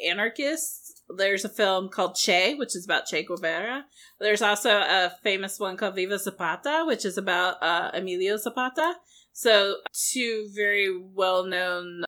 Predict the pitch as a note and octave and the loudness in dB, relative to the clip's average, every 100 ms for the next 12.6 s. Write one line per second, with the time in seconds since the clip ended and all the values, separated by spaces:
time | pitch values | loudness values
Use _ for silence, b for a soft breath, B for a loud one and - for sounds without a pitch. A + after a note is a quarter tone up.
0 | - E3 F#3 - A3 G3 F3+ F3 - F3+ | -4 0 0 0 -4 -4 2 2 2 -2
1 | F3 F3 E3 E3+ F#3 E3+ E3 D#3+ - B2 | -2 -2 -2 0 0 0 -4 -6 -6 -8
2 | D3 _ _ _ D#3 F3+ F#3 F#3+ F3+ - | -10 _ _ _ -8 2 2 2 0 0
3 | E3+ E2 E2 A2+ G#3 - - _ _ _ | 0 0 0 -4 -6 -8 -14 _ _ _
4 | A#3+ _ _ _ - - F#3 E3+ D#3+ G3 | -20 _ _ _ -6 4 6 6 4 4
5 | F3+ F#3+ F3+ E3+ - D#3+ E3 - - - | 4 2 0 -2 -2 -4 -6 -6 -6 -8
6 | - - - b b b - - A4+ G4+ | -10 -12 -14 b b b 2 6 10 12
7 | C#4 C#4+ C#4+ E4+ G4 A4+ F#4+ B3+ A#3 G#3+ | 12 10 6 4 4 6 4 6 6 6
8 | B4 - A3+ F3+ F3 G#3 E3 E3+ - F3 | 6 6 6 6 2 2 2 0 0 -2
9 | F3+ G3 G#3+ A#3+ B3+ C#4 C4+ A#3+ - B3 | 0 0 0 2 0 2 2 0 0 2
10 | A3+ A#3 A3 - G#3 A3 G#3 G3 F#3 F#3+ | 2 2 0 -2 -2 -2 -2 -8 -2 4
11 | C#4+ D4 C4 G3 F#3 G3 F#3 F3+ - E3+ | 6 4 0 -6 -4 -2 -4 -6 -6 -4
12 | D#3+ E3 - D#3 E3 - | -6 -8 -10 -10 -10 -12